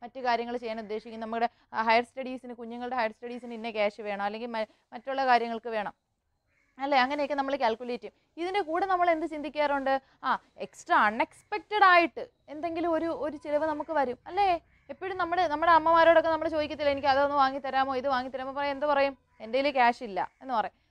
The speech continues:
പക്ഷെ പെട്ടെന്ന് ഒരു അത്യാവശ്യം വരുമ്പോൾ ദാ എവിടെന്നെങ്കിലുമൊക്കെ ക്യാഷുമായിട്ട് വരുന്നതാണ്. അപ്പം നമ്മൾ എന്ത് വിചാരിക്കേ? ഇത്രയും നേരം cash ഇല്ലെന്ന് പറഞ്ഞിട്ട് ദാ ഇപ്പോൾ എവിടെ cash ഉണ്ടല്ലോ. കാര്യം എന്താണ്?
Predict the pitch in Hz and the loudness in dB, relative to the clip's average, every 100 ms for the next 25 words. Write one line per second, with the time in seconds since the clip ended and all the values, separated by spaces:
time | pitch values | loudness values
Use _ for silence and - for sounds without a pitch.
0 | - 277 302 302 - 403 392 349 - 359 | -18 -10 -6 -6 -4 -2 4 4 4 0
1 | 370 403 359 339 330 339 381 311 330 339 | 0 -2 -8 -8 -2 2 2 0 -4 -4
2 | 349 311 320 277 269 294 254 254 226 233 | -6 -6 -6 -6 -4 -4 -2 -4 -4 -6
3 | 226 285 285 294 285 294 262 254 240 294 | -8 -8 -10 -10 -10 -8 -8 -8 -12 -14
4 | _ _ 233 277 339 302 320 277 269 285 | _ _ -10 -4 -2 0 2 0 0 -4
5 | 302 285 302 277 302 277 294 277 269 294 | -4 -2 -2 -4 -2 0 0 -2 -4 -6
6 | 269 269 262 - _ _ 254 302 370 370 | -10 -6 -6 -8 _ _ -8 -6 0 0
7 | 359 | 0